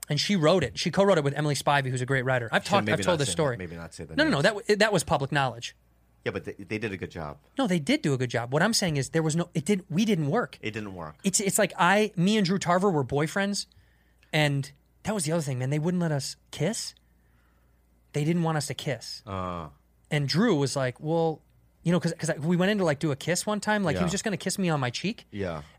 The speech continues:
Speaker 1: And the network was like, "I just think the kissing is a little much."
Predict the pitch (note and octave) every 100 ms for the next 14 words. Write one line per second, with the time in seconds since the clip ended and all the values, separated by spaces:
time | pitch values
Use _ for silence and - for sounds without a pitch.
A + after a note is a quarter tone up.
0 | - C#3 C#3 C3+ C3 _ _ _ - C3
1 | C3 F#3 A#2+ - A#2+ A#2+ A#2 - - _
2 | _ _ _ - - _ _ _ _ _
3 | _ - - - - - - - G3 -
4 | A#2+ A2+ A2+ C3+ A#2+ A#2+ B2 - - -